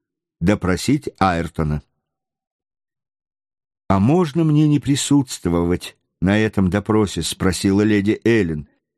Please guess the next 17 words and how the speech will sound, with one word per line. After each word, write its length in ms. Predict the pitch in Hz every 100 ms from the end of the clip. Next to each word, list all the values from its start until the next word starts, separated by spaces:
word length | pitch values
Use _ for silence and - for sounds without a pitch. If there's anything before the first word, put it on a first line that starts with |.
| _ _ _ _ _ _ _ _ _ _ -
«Признаюсь, 1080 | 104 117 101 131 170 151 95 73 - - _ _ _ _ -
дорогой 580 | 82 101 123 165 185 170
Эдуард, 480 | 131 107 98 92 - _ _ _ _ _ _ _ _ -
что 320 | - - 104
мне 240 | 131 175
будет 380 | 170 160 170 180
тяжело 520 | - 170 139 117 110
видеть 460 | 135 127 127 113 -
этого 440 | - 117 110 110
несчастного». 1000 | 107 104 107 - 104 101 - 101 95 101 - _ _ _ _ _ _ -
«Это 460 | 127 160 - 147 139
будет 560 | 101 143 135 139 - -
очная 640 | 139 143 - 107 104 87
ставка, 840 | 92 - - 92 113 - - 127 -
Эллен», — 520 | 107 120 113 110 117 - _ _ _ _ _
ответил 580 | 85 101 98 123 110 117
Гленарван. 800 | 101 107 117 113 107 107 107